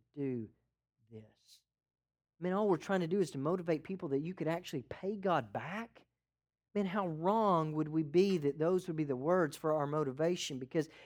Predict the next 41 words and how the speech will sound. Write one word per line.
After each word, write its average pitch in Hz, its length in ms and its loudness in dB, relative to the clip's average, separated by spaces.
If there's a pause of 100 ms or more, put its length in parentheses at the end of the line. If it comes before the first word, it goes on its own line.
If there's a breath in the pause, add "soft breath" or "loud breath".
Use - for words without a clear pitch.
(100)
if 160 120 0
there 262 140 2
is 185 120 2
any 208 220 0
way 196 220 8
we 180 160 2
can 151 160 -4
pay - 260 -4
God 185 260 0
back, 190 280 -2
it 165 80 -4
isn't 175 240 -2
amazing 160 520 -4
grace 151 720 -2 (320)
at 139 140 -4
all. 127 540 -4 (1080)
So 185 80 0
what 233 220 2
is 143 180 2
it? 147 60 -4
What 247 340 0
is 196 300 4
it 143 140 -4
that 160 120 -2
should 143 240 -4
motivate 151 640 4
us 131 240 2
to, 151 240 -2 (520 loud breath)
to 196 100 0
live 180 640 8 (260 loud breath)
generous 170 540 0
lives, 160 240 4
to 170 100 -2
be 196 240 0
people 220 440 2
that 196 120 6
are 151 140 4
giving 214 720 0 (240 loud breath)
their 165 200 6
lives 147 560 2
away? 107 540 -8